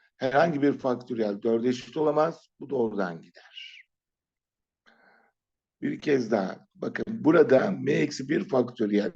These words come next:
eşittir bir artı üç bölü M'de M değerlerini tek tek yerine koydum.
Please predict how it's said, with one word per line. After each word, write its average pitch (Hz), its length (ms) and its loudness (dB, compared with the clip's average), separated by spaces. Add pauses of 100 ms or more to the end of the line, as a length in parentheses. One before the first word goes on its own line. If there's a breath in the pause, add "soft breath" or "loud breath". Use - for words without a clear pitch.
eşittir 127 500 -4
bir 147 80 0
artı 127 320 -2
üç - 220 -8
bölü 113 140 2
M'de 104 420 0
M 156 400 -4
değerlerini 107 500 0
tek 127 240 -6
tek - 300 -12
yerine 101 200 0 (120)
koydum. 147 460 0